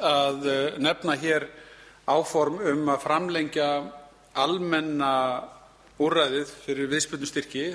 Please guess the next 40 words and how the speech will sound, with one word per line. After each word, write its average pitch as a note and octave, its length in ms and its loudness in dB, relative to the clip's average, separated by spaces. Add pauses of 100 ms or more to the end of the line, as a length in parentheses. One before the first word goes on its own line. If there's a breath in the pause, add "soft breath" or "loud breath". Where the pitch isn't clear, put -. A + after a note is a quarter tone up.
Það, C3 260 0 (180)
sem C3+ 160 -8
sagt, - 180 0
er C3+ 100 2
úrræði D3 320 2
sem D3 120 -2
að C3+ 100 0
rann D#3 260 0
út C#3+ 140 -6
í C3 40 -4
lok C#3 220 0
nóvember C#3 480 0
og A#2+ 240 0 (560 loud breath)
við B2+ 200 2
erum C3 160 0
að C3+ 240 2 (120)
ræða D3 220 2
um B2+ 80 -8
það C3+ 180 -2
hér C#3 180 0
að C3+ 100 0
leggja C#3+ 240 -4
fyrir C3+ 200 -4
þingið D3+ 320 -2
tillögu D3 380 0
um C#3 120 0
að, C3 180 2 (440 loud breath)
að C#3+ 200 -2
framlengja D3+ 440 2
það C3+ 200 4 (260)
þannig C#3 320 2
að C3 140 -2 (480)
það A2 140 -2
falli D3 260 2
ekki D3 200 -2
niður D#3 440 0 (520)
tíminn D3+ 360 0 (160)
frá C3+ 160 0 (240)
fyrsta D3 280 -2
nóvember, C#3+ 460 2